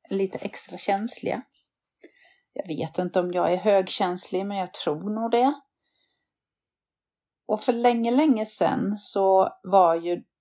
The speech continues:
de högkänsligas roll att känna av energier och stämningar. Att kunna värdera om personen som kom till din gård var en vän eller en,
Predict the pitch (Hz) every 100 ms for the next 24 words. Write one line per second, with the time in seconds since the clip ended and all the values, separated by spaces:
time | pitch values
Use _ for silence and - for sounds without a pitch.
0 | _ _ _ _ _ - - 185 190 -
1 | 214 190 - 185 175 - 190 196 - 190
2 | 180 165 165 185 _ _ _ _ _ _
3 | - 170 - - - 196 185 190 190 185
4 | 170 170 185 - _ _ - 175 170 196
5 | 180 185 196 214 - 208 208 190 185 190
6 | 262 _ _ _ _ _ _ _ - -
7 | - - 185 175 170 175 214 196 170 175
8 | 185 202 190 180 175 180 - - 202 202
9 | 175 170 175 - 196 - 196 190 208 214
10 | - 214 196 202 190 180 180 180 180 175
11 | 175 175 170 170 202 208 208 196 190 185
12 | 190